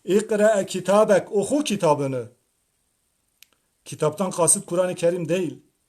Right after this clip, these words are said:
Bizim amel defterimiz, kiramen katibinin, o tutmuş oldukları,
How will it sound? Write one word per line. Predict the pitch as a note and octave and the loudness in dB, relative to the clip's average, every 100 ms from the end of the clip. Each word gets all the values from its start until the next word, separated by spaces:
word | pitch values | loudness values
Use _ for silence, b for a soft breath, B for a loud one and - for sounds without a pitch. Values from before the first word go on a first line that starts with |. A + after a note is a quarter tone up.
| _ _ _ _ _ _ B2+ | _ _ _ _ _ _ -6
Bizim | C#3+ G3+ F3 | -2 -2 -2
amel | D#3+ D3+ F3+ D#3 | -2 0 0 0
defterimiz, | C#3+ C3+ C3+ B2+ B2 A2+ - - _ _ _ | -4 -4 -6 -6 -8 -8 -8 -10 _ _ _
kiramen | - C#3+ D#3+ D#3 C#3+ C3 | -8 -4 -2 -2 -6 -6
katibinin, | C3+ B2 B2+ C3+ D#3+ D3+ A2 - _ _ _ _ _ - | -6 -6 -8 -4 -2 -2 -6 -16 _ _ _ _ _ -6
o | D3+ | -6
tutmuş | D3 C#3 D#3+ D#3 | -6 -8 -6 -2
oldukları, | D#3 C#3 C#3+ C#3+ C#3 E3+ F3 | -2 -2 -4 -2 0 -2 -4